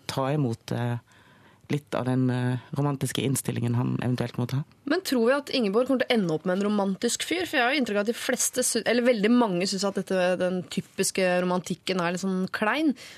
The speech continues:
Speaker 2: Og hvis du er en sånn som synes alt romantisk er veldig kleint, drik-,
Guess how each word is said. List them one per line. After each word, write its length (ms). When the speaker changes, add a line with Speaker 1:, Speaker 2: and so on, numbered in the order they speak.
Speaker 2:
Og 80
hvis 80
du 80
er 80
en 80
sånn 180
som 160
synes 140
alt 260
romantisk 400
er 120
veldig 80
kleint, 240
drik-, 320